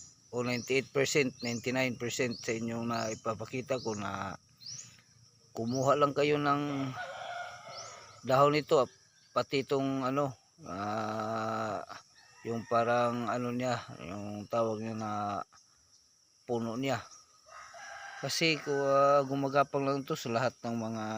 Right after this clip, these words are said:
damuhan, lahat ng mga nakikita to kahit saan. At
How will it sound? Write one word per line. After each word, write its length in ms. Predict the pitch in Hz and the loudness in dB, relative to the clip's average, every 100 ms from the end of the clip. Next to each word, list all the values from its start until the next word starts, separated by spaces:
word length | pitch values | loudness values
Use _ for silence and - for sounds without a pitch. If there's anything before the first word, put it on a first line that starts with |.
| 107 107 | -4 -4
damuhan, 560 | 113 113 127 147 156 101 | -4 -4 -4 -6 -8 -6
lahat 240 | 110 98 - | -4 -6 -8
ng 80 | 101 | -8
mga 240 | 98 98 98 101 | -6 -6 -6 -8
nakikita 440 | 107 101 120 123 117 | -10 -6 -6 -4 -6
to 80 | 135 | -6
kahit 240 | 120 113 | -4 -4
saan. 320 | - 113 117 101 - _ _ _ _ _ - - - | -4 -4 -4 -8 -16 _ _ _ _ _ -20 -16 -6
At 80 | 120 | -6